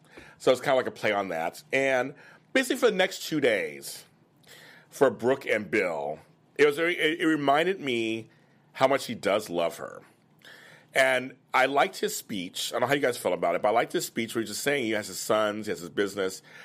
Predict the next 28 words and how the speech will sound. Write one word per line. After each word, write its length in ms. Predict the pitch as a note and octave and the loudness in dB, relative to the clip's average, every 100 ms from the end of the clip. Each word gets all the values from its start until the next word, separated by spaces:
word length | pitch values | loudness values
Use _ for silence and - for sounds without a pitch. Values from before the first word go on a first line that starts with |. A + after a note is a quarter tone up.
| - | -10
but 60 | A#2 | -6
he's 120 | G#2+ | -6
missing 260 | B2 - A#2 | -4 -4 -4
that 180 | F2+ D#2+ | -4 -2
one 240 | F2 F2 | -6 -4
thing. 400 | - E2+ - - _ _ _ _ _ _ _ - | -6 -6 -8 -20 _ _ _ _ _ _ _ -2
And 120 | G#2+ | 2
that 100 | G#2+ | 2
is, 140 | A2+ | 2
like, 180 | G2 F#2+ | -2 -2
the, 100 | G2+ | -6
the 200 | F#2 G2 | -2 -2
love 540 | G#2 B2 F#2 C2+ - - | 2 2 0 -4 -14 -12
of 120 | F#2 | -6
his 140 | G2+ G#2 | -2 0
life 420 | C#3 - - - - - - - | 0 -2 -10 -20 -20 -20 -18 -6
and 120 | G#2 | 0
having 400 | G#2+ G#2 G#2+ G2+ | 2 2 -2 -4
a 60 | F#2 | -4
relationship 720 | G2+ G#2+ B2 G2+ - D2+ F2 | -2 -2 -2 -8 -8 -6 -6
and 80 | |
having, 640 | F2+ F#2+ F#2+ F#2 F2+ F2+ D#2+ - | -2 0 0 -4 -6 -10 -14 -14
you 140 | A2+ G#2+ | -4 -2
know, 300 | F2 - G2 | -2 -4 -6
having 260 | G2+ G#2 | -4 -2
a 60 | F2+ | -2
wife. 440 | F#2 C3 E2+ - | 2 2 0 -6
And 260 | D#2+ D#2+ E2 | -8 -8 -8